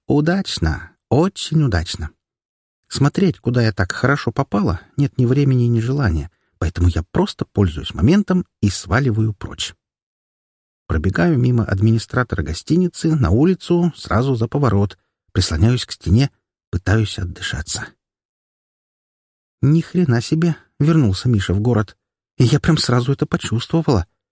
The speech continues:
Моментально оказалась на улице, босая и без трусов. Круто! Тварь! Какая тварь! Да как он вообще про такое подумал, скот?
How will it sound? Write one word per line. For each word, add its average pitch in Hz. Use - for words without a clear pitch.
Моментально 220
оказалась 135
на 147
улице, 240
босая 147
и 233
без 214
трусов. 156
Круто! 254
Тварь! -
Какая -
тварь! 147
Да 185
как 262
он 247
вообще 214
про -
такое 208
подумал, 175
скот? -